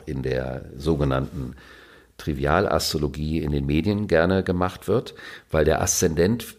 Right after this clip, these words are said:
garantierter und individueller ist und einen Lebensraum, also einen Lebensbereich andeutet. Das heißt also, Menschen, die einen Aszendenten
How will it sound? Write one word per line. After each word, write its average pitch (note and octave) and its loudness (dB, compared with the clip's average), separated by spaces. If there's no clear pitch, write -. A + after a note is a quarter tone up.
garantierter D#2+ 0
und - 0
individueller F2+ 2
ist - -12
und - -4
einen D2 0
Lebensraum, D#2 2
also C#2+ -4
einen C#2+ -2
Lebensbereich B1+ -4
andeutet. C#2 -2
Das - -6
heißt F#2+ 2
also, D2+ 2
Menschen, A#2 2
die F2+ -2
einen D#2+ 0
Aszendenten E2 0